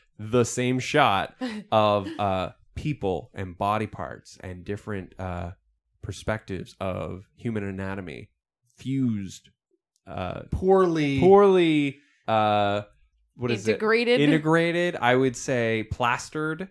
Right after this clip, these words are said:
Speaker 3: Yeah. It re-
Speaker 1: Plastered into the walls, and there's people walking around nude or within clothing that is completely, uh,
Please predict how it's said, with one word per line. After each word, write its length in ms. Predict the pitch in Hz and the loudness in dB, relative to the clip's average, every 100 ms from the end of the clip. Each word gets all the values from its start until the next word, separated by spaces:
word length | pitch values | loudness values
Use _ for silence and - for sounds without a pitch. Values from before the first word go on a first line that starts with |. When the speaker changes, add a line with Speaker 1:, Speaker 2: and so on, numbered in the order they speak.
| _ | _
Speaker 3:
Yeah. 300 | - 131 123 | -10 -4 -2
It 40 | 117 | -4
re- 180 | - - | -8 -4
Speaker 1:
Plastered 580 | - 139 180 185 165 151 | 2 4 4 2 2 2
into 380 | - 139 143 147 | 2 4 6 8
the 120 | 131 | 8
walls, 680 | 120 120 127 135 143 156 160 | 8 8 10 8 6 4 2
and 180 | - 120 | 0 2
there's 180 | 117 110 | 2 0
people 360 | - 156 143 139 | -4 -4 2 4
walking 340 | 131 131 131 | 4 4 -2
around 580 | 117 113 117 117 113 110 | -2 0 2 0 0 2
nude 520 | 127 139 139 135 131 | 2 2 2 2 0
or 220 | - 117 113 | 2 2 2
within 460 | 113 107 113 107 | 0 -2 -4 -6
clothing 520 | - 123 131 127 127 120 | -6 0 2 2 -2 -2
that 120 | 110 | -4
is 140 | 101 | -6
completely, 840 | - 110 - 131 131 117 127 117 107 | -8 -12 -6 -4 -4 -4 -4 -4 -4
uh, 300 | 104 101 98 | -2 0 -2